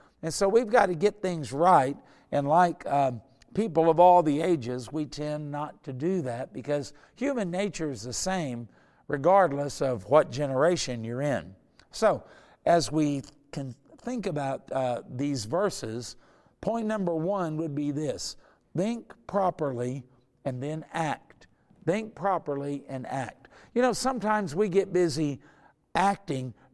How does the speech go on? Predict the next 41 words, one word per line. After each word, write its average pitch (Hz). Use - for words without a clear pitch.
doing 190
things 131
without 151
thinking 147
things 127
through. 196
Have 127
you 131
ever 156
started 165
a 147
project 202
that 123
you 131
didn't 175
think 190
things 185
all 160
the 165
way 160
through? 190
Maybe 208
you 202
didn't 190
have 170
the 143
tools 160
you 123
need. 113
Maybe 202
you 208
didn't 185
have 170
all 180
the 160
materials 147
you 135
need. 113
Uh, 120
that's 160
an 120